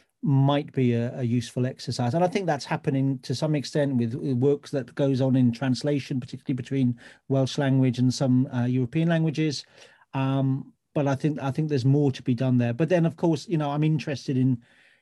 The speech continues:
in, in Wales, but also in the world. Uh, and, and, and, and in Wales is in, in looking at Wales, but looking, Wales looking outwards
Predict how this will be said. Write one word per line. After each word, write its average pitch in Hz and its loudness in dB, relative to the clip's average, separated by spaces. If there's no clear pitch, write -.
in, 131 2
in 131 2
Wales, 143 4
but 135 -2
also 135 0
in 123 2
the 120 2
world. 113 -2
Uh, 117 -2
and, 135 -6
and, 131 0
and, 131 -2
and 131 0
in 131 4
Wales 139 4
is 120 -2
in, 175 0
in 156 4
looking 170 0
at 180 -4
Wales, 139 0
but 160 -8
looking, 160 -4
Wales 139 0
looking 139 -6
outwards 131 -6